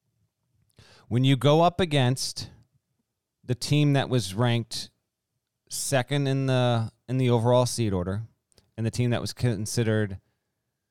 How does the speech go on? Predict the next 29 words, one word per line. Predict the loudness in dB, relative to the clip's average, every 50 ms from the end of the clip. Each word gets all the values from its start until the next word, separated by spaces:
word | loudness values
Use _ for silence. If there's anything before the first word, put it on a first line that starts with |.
| _ _ _ _ _ _ _ _ -4
the | -2 0
yang | 2 2 2 0 0 -2
to | -2 0
your | 2 2 2 4
yin | 4 4 4 4 2 2 0 -2
for | -2 -2
most | 2 2 2 2 2 -2
of | -2
the | -2 -2
season, | -2 0 0 0 0 0 -2 -2 -4 -6 -8 -10 -14 _ _ _ _ _ _ _ _ -6
and | -4 -2 0 2
you | 2 2
lay | 2 2 2 0
that | 0 2 2 0 0 -2 -2 -2
big | 0 2 2
of | 2 0
an | 0 0
egg | 2 0 0 0 -2 -4 -8 -8 -14 -20 _ _ _ _ _ _ _ _ _ _ _ _ _ _ _ -2
as | 0 0 0
a | 0
program | -2 0 2 2 2 4 2 0 0 0
that | 0 -2 0 0
doesn't | 0 0 2 2 0
have | 0 0 0
a | 0
national | 0 0 0 0 0 -2 -4 -6
championship | -4 -2 -2 -2 -2 -2 -4 -4 -4 -4 -4 -6 -6 -6
yet, | -4 -2 0 0 0 0 -4 -10 -14 -14 _ _ _ _ _ _ _ _ _ _ _ _ _ _ _ _ _ _ _ _ _ _ _ _ _ _ _ _ _ -10
I, | -6 -4 -4 -4